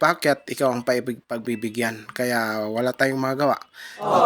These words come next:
tayo naman pababa, ay pagbigyan natin yung paakyat. Kasi ganito talaga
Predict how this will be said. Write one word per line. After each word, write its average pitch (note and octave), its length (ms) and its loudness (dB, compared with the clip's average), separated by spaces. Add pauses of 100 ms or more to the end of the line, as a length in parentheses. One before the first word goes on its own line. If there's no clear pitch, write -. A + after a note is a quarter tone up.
tayo B2+ 160 8
naman B2+ 240 4
pababa, C3+ 480 4
ay A#2+ 320 -4
pagbigyan B2+ 480 -2
natin B2+ 320 -4
yung A#2 80 -10
paakyat. A2 480 -4
Kasi A2 480 -4
ganito A#2+ 320 -4
talaga A2+ 400 -2